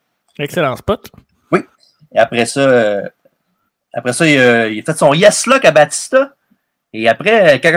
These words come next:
Speaker 2: secondes de struggle, ben, Big Dave a tapé.
Speaker 1: Dave, euh, le, notre animateur de, de quiz ?
Speaker 2: Non, Big Dave Batista.
Speaker 1: Ah, ok, ok, ok.
Speaker 2: Pas Big Dave Gould.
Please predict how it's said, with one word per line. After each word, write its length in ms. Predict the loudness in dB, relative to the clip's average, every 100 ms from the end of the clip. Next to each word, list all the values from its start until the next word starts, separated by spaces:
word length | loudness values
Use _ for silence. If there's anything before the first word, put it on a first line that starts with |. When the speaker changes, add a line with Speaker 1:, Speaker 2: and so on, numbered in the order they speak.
| 0
Speaker 2:
secondes 160 | 0
de 80 | -2
struggle, 560 | -2 2 2 4 0 2
ben, 160 | -2 -4 _ -10
Big 300 | -4 -2 -2
Dave 320 | -2 0 0
a 60 | 2
tapé. 420 | 2 0 -6 -14 _ _ _ _ _ _ _ _ _
Speaker 1:
Dave, 360 | -6 -2 0 0
euh, 520 | 0 0 0 -2 -4
le, 180 | -6 -8
notre 240 | -6 -4
animateur 380 | -4 -4 -2 0
de, 340 | 2 2 0
de 120 | 0 -4
quiz ? 400 | 0 -2 -2 -16 _ _ _
Speaker 2:
Non, 180 | 0 0
Big 180 | -2 -4
Dave 180 | -4 0
Batista. 600 | -2 -4 -4 2 2 0
Speaker 1:
Ah, 20 | -12
ok, 140 | -8
ok, 120 | -8
ok. 220 | -6 -8 -8 -6
Speaker 2:
Pas 120 | -4
Big 200 | -4 -4
Dave 220 | -4 -6
Gould. 540 | -6 -6 -6 -8 -10